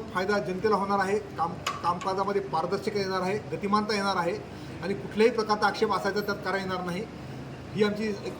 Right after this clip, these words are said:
प्रमुख मागणी आहे. त्याच्यानंतर आज रोजी जिल्हा परिषदेच्या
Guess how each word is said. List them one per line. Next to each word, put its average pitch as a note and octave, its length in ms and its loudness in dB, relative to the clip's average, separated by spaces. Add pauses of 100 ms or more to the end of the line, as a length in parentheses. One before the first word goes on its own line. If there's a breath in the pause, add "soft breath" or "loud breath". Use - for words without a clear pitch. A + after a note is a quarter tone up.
(180)
प्रमुख G#3 160 2 (100)
मागणी G3+ 260 6
आहे. G3 180 4 (680)
त्याच्यानंतर G#3+ 500 4 (500)
आज G3+ 180 6
रोजी G#3 340 4 (400)
जिल्हा F#3+ 240 2
परिषदेच्या G#3 500 2